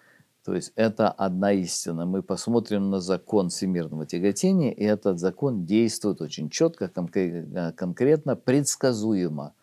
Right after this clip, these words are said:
То есть люди на основании этого закона могут рассчитать, как будет лететь ракета. Вот, или самолёт, или двигаться автомобиль.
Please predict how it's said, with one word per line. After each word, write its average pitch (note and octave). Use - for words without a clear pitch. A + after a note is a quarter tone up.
То A2+
есть G2
люди C#3
на A2+
основании G#2+
этого F2+
закона G#2+
могут A2+
рассчитать, A2+
как G#2+
будет F#2+
лететь F2+
ракета. -
Вот, E2+
или D#2+
самолёт, F#2
или E2
двигаться E2
автомобиль. D2